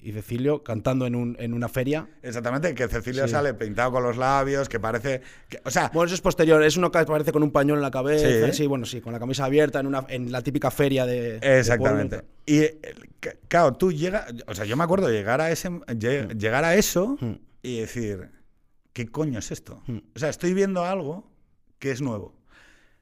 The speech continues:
Speaker 2: Es nuevo, no lo entiendo muy bien, ¿vale? Pero sé que estoy viendo algo que es genuino en el sentido de que está expresando algo,
Speaker 1: Hmm.
Speaker 2: algo de estos chavales, que no,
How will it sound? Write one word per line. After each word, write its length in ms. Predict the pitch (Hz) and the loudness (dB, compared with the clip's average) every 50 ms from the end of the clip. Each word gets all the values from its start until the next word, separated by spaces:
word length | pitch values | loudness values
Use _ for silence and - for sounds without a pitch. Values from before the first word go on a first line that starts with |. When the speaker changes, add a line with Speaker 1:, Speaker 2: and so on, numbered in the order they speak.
| _ _ _ - | _ _ _ -6
Speaker 2:
Es 140 | - 175 156 | -6 -2 0
nuevo, 560 | 220 233 240 254 254 254 254 - - - _ _ _ _ _ _ _ | 2 2 2 2 2 0 -2 -4 -8 -14 _ _ _ _ _ _ _
no 280 | - 131 139 160 185 214 | -8 -4 0 4 4 6
lo 80 | 220 214 | 6 6
entiendo 420 | 202 185 160 - 170 151 127 120 | 4 0 -2 -4 -6 -6 -4 -6
muy 240 | 117 120 127 135 120 | -6 -6 -6 -6 -6
bien, 340 | 101 98 101 101 117 233 - _ _ _ _ _ _ _ - | -6 -6 -6 -8 -8 -10 -12 _ _ _ _ _ _ _ -14
¿vale? 380 | - 95 98 101 127 175 269 - _ _ _ _ _ _ _ _ - | -10 -8 -6 -6 -6 -6 -8 -12 _ _ _ _ _ _ _ _ 0
Pero 200 | - 147 143 139 | 0 2 2 2
sé 140 | - - 156 | -2 -2 -4
que 80 | 160 180 | -6 -6
estoy 220 | - - 190 175 | -4 -2 -2 0
viendo 260 | 156 156 156 147 139 | 0 0 0 0 0
algo 240 | 147 160 175 185 180 | 0 2 0 0 -2
que 140 | - 143 151 | -2 -4 -4
es 240 | 151 - - - _ _ _ _ _ _ - - _ _ _ _ - _ _ _ _ _ _ _ _ _ | -4 -6 -10 -16 _ _ _ _ _ _ -20 -20 _ _ _ _ -20 _ _ _ _ _ _ _ _ _
genuino 840 | - - 131 135 131 131 135 147 170 196 202 180 170 196 226 - - _ _ - | -8 -4 -4 -2 0 2 2 2 4 4 4 2 2 0 -2 -4 -8 _ _ -8
en 120 | 127 123 | -6 -4
el 100 | 123 120 | -4 -2
sentido 280 | - 143 120 120 143 170 | -2 -4 -4 -2 -2 -2
de 120 | 185 175 | -2 -2
que 80 | 139 135 | -2 -4
está 180 | 127 - - 156 | -6 -4 -4 -4
expresando 680 | - - - 165 - - 180 180 185 196 196 - _ _ _ _ - | -4 -4 -6 -6 -4 -4 -2 -2 -2 -2 -4 -6 _ _ _ _ 0
algo, 400 | - 156 151 131 104 101 92 85 - | 4 6 6 6 6 2 -2 -2 -2
Speaker 1:
Hmm. 140 | 135 117 104 - | -4 -4 -4 -2
Speaker 2:
algo 320 | - 123 135 151 180 214 180 | 0 0 2 4 4 4 2
de 140 | 131 113 | 2 0
estos 240 | 113 - - 143 - | -2 -2 -4 -8 -6
chavales, 380 | - 147 147 214 254 202 117 - | -2 0 0 2 2 2 0 -2
que 80 | - 113 | -4 -6
no, 160 | 113 117 - | -6 -6 -8